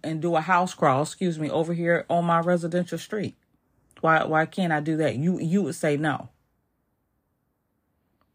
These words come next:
I also look at large church,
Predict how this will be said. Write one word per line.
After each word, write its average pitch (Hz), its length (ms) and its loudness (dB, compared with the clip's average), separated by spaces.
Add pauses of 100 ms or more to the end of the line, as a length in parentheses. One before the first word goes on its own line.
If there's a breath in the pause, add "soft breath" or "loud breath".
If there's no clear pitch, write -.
(920 loud breath)
I 156 100 2 (120)
also 190 360 2
look 151 380 0
at - 560 -2 (2250)
large 139 440 0
church, - 560 -4